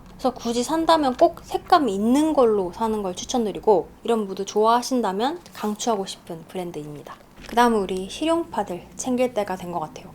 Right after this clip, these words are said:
라이프 앤 피시스. 저는 여기서 깔끔하고 실용적인 달력, 그리고 매일 하루를 기록할 수 있는 메모 패드를 구매를 했는데요.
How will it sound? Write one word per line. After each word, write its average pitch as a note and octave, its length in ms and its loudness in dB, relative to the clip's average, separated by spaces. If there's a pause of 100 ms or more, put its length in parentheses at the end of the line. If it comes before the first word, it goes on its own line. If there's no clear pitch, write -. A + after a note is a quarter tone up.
(140)
라이프 G3 480 -2
앤 G#3+ 240 0
피시스. - 540 -4 (280)
저는 A3+ 240 4
여기서 F#3+ 340 2
깔끔하고 A3+ 680 0
실용적인 A#3+ 500 -2
달력, F#3+ 460 -2 (220)
그리고 A3+ 240 2
매일 F#3 280 2
하루를 C4+ 380 2
기록할 G#3+ 420 0
수 - 140 -8
있는 F#3 160 -6
메모 F3+ 240 -2
패드를 A#3+ 420 2
구매를 F3 300 -4
했는데요. F#3+ 600 2